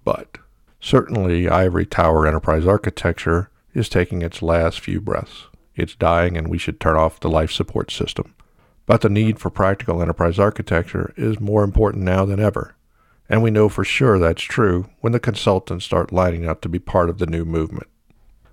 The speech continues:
I ran across a twenty twenty Infotech blog post, actually more of a marketing message that declared, "Traditional enterprise architecture is dead. We need to move with the times."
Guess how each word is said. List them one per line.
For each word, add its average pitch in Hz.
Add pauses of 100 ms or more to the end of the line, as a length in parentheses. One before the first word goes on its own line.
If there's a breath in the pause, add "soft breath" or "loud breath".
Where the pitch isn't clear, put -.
(120)
I -
ran 139
across 117
a 82
twenty 98
twenty 90
Infotech 82
blog 73
post, -
actually -
more 90
of 82
a 82
marketing 87
message 87
that -
declared, 95 (100)
"Traditional 120
enterprise 90
architecture 87
is 85
dead. 98
We 107
need 104
to -
move 85
with -
the -
times." -